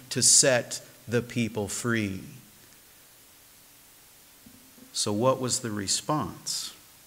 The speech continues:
Verse four, back to John eleven, verses forty-six through fifty-three record the response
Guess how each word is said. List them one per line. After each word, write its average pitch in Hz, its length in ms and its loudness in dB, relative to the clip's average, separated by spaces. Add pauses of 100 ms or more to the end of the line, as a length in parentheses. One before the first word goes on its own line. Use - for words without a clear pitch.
(2500)
Verse 120 540 0 (280)
four, 131 360 0
back 123 360 4
to - 120 -2
John 120 400 4
eleven, 110 600 2 (360)
verses 143 560 6
forty-six 156 920 2
through 131 260 0
fifty-three 127 1120 0 (760)
record 135 840 4 (640)
the 110 100 0
response 110 1000 0